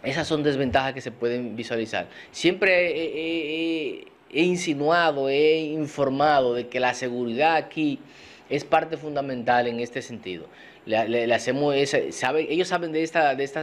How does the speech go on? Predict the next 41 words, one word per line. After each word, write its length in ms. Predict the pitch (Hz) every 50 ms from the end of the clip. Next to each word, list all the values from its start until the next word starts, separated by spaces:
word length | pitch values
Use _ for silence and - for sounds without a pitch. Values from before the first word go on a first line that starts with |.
| 151 127
de 120 | 131 139
esta 460 | 131 - 156 147 143 120 98 - - - - - - - - -
debilidad 460 | 139 143 143 139 139 180 240 214 180
de 80 | 156 139
la 120 | 123 -
parte 240 | - 127 127 - 131
de 60 | 139
la 80 | 135 131
seguridad 560 | - - 123 127 127 127 127 127 123 120 - - - - - -
y 100 | 143 127
pienso 360 | - - 131 139 147 - 151
que 60 | 143
ellos 120 | 139 143 139
van 100 | 139 139
a 80 | 131
trabajar 460 | 131 131 131 127 120 127 135 139 131 - - - - -
para 160 | 117 120 120
que 80 | 120 110
sean 180 | - 135 143
certeras 560 | 139 - 127 104 90 - 139 156 160 160 139
sus, 240 | - - 127 113 - -
sus, 280 | - - 123 113 107 -
sus 280 | - - - - 120
investigaciones 760 | 120 120 117 - - 117 110 - - - 139 156 160 160 -
su, 100 | - -
y 200 | 120 - - 120
demás, 440 | 120 127 139 170 160 120 98 - - - - - - - - - - - -
porque 320 | - - 107 - 127 123
esto 180 | 123 123 - 156
lo 120 | 156 160
podemos 280 | 156 151 151 156 160 151
util-, 180 | 151 156 147
se 120 | 135 - 135
puede 200 | 120 131 139 160
utilizar 520 | 160 151 156 160 147 139 - 147 151 147
para 140 | 147 143 135
diferentes 420 | 135 123 - 127 127 135 135 143
ámbitos. 400 | 139 147 139 117 104 - - 90
Ellos 220 | 104 113 131 135 139
utilizan 460 | 139 143 139 143 139 135 156 143 147
esto 320 | 147 147 147 - 156 151